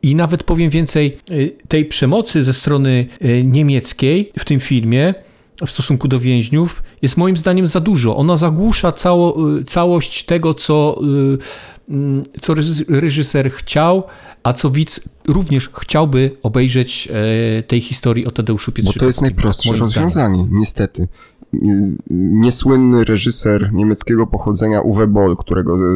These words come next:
Speaker 2: y, znacie, znacie pewnie ty również
Speaker 1: Mhm.
Speaker 2: z produkcji,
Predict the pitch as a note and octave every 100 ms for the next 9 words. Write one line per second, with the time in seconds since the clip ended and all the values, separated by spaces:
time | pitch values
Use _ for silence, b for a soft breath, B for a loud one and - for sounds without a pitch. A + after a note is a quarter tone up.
0 | E2 F2 F#2 G2 - F2+ - - F2 G2+
1 | F#2 F2 F#2+ F#2 F2 - F#2 F#2 F#2 E2+
2 | G#2 A2+ F2+ - - G2 G2 - - F2+